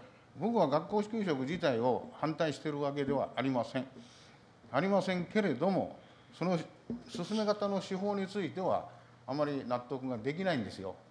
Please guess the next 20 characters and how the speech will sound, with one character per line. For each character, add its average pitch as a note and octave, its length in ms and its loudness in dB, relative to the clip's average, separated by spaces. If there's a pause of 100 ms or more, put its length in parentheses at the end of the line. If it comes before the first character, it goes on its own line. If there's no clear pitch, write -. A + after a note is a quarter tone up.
(100)
市 - 120 -20
長 A#2+ 180 -2
も A2 140 -4
そ A#2 100 -8
う A2 80 -4
お - 40 -2
っ - 20 -10
し - 160 -12
ゃ D3 40 2
い C#3+ 40 0
ま C3+ 120 0
す C3+ 80 -12
け - 120 -6
ど F#2 100 -10
も。 F#2 240 -6 (500)
だ G3+ 120 -2
か G3+ 100 2
ら、 F#3+ 240 4 (580)
そ E3 100 -2
の、 D#3+ 220 0